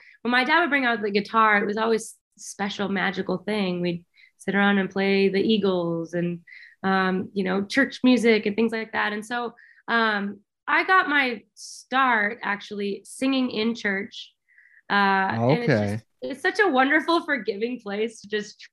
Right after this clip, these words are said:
Speaker 1: try things. <laughs>
Speaker 2: That's what I've heard. Yes, I've heard other people mention that as well.
Speaker 1: Which is wonder-, it's just wonderful. And, um, you know, but I, I grew up on country music as well. And, you know, my dad listened to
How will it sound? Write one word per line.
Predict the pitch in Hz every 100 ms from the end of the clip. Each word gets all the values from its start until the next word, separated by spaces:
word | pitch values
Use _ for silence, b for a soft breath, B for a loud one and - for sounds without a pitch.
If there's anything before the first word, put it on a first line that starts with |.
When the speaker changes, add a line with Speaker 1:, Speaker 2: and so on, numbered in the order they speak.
| -
Speaker 1:
try | 170
things. | 208 233 262 330 349
<laughs> | 311 302 240
Speaker 2:
That's | 214 220
what | 285
I've | 254 202
heard. | 240 233 175
Yes, | 190 185 165
I've | 160
heard | 190 202
other | 170 185 196
people | 185 185 170 165
mention | 156 160 160
that | 160 156
as | 151 135
well. | 147 143 107 95 _ _
Speaker 1:
Which | 370 359
is | 381
wonder-, | 330 403 440 339
it's | 330 330
just | 415 311
wonderful. | 294 247 220 185 180 - b b b -
And, | 294 302 294 285
um, | 285 277 269 269 _
you | 277
know, | 320 330
but | 339
I, | 349 - -
I | 285
grew | 262 339
up | 339 311
on | 269 254
country | 220 240 240
music | 240 240 226 240
as | 226
well. | 202 220 220 220 220 -
And, | 214 202 202 196 196 - -
you | 208 196
know, | 185 185 190 - -
my | 214 208
dad | 208 220 220
listened | 220 226 226 226
to | 214 196 190